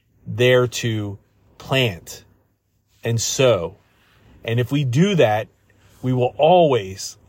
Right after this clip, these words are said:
always reach the kingdom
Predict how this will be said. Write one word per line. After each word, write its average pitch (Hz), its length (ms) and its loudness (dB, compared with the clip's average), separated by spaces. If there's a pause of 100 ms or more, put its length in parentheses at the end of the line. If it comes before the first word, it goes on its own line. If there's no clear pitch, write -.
(120)
always 117 760 0 (920)
reach 123 520 -2
the 123 100 -4
kingdom 113 580 -4